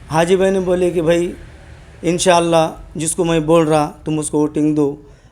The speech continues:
अब वो तो काम करेंगे ज-, जीत के आने के बाद। अगर उन्होंने काम नहीं किया तो तुम मेरे पास आओ, इंशाल्लाह मेरे से जो होगा मैं वो करूँगा।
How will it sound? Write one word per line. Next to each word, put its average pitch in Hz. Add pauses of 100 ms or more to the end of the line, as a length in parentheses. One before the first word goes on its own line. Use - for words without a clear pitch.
(120)
अब 160
वो 185
तो 202
काम 190
करेंगे 196
ज-, - (720)
जीत 160
के 185
आने 165
के 156
बाद। 131 (460)
अगर 180
उन्होंने 208
काम 196
नहीं 202
किया 165 (440)
तो 160
तुम 185
मेरे 202
पास 196
आओ, 190 (360)
इंशाल्लाह 185
मेरे 170
से 175
जो 180
होगा 175
मैं 165
वो 151
करूँगा। 127